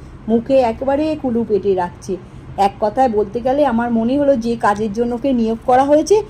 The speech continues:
চোখ বুজে তাতে ওকে ভরসা করা যায়। বিদায় নেবার সময় বললাম, "আপনি এমনভাবে কথাগুলো বললেন, মনে হলো আপনার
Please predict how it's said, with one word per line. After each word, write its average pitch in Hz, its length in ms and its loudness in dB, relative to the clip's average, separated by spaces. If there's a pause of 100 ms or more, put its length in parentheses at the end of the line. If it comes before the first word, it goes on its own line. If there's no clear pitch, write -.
(240)
চোখ 277 340 4
বুজে 240 380 -4
তাতে 247 300 2
ওকে 226 180 0
ভরসা 190 380 0
করা 175 260 -4
যায়। 160 180 -6 (560)
বিদায় 240 300 6
নেবার 247 240 2
সময় 254 300 -2
বললাম, 240 280 0
"আপনি 311 320 0
এমনভাবে 269 540 0
কথাগুলো 247 460 2
বললেন, 254 400 0 (260)
মনে 262 220 4
হলো 277 140 4
আপনার 254 320 2